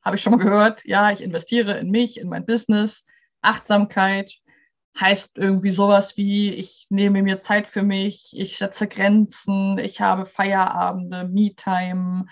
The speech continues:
ich mache vielleicht Yoga oder ich sorge für mich. Und vielleicht fehlt euch oder dir jetzt zu Beginn dieser Folge noch so die Verknüpfung und Verbindung dieser beiden Themen. Und da wollen wir mal die Lupe ansetzen und mal gemeinsam schauen,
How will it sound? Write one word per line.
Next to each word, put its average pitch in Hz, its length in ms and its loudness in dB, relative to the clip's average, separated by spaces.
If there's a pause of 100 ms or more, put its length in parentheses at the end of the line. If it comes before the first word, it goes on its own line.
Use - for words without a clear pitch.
(420)
ich - 120 -4
mache 202 180 2
vielleicht 208 260 2
Yoga 196 640 0
oder 185 640 -4
ich - 300 -12
sorge 196 380 2
für 175 160 -8
mich. 196 360 -4 (440)
Und 214 220 4
vielleicht 220 420 0 (320)
fehlt 285 400 0
euch 240 300 0
oder 208 120 -4
dir 233 200 2
jetzt 208 300 -4
zu 185 140 -12
Beginn 240 360 4
dieser 208 260 0
Folge 196 360 -4
noch 190 120 -4
so 196 120 -8
die 196 240 -4
Verknüpfung - 1300 -4
und 196 160 -10
Verbindung 190 540 2
dieser 180 200 -6
beiden 190 380 -4
Themen. 190 440 -4 (500)
Und 208 180 2
da 220 220 6
wollen 214 120 2
wir 220 80 4
mal 190 80 0
die 196 80 -2
Lupe 214 300 -4
ansetzen 190 600 -4
und 190 160 -6
mal 196 80 -2
gemeinsam 196 440 -2
schauen, 196 760 -2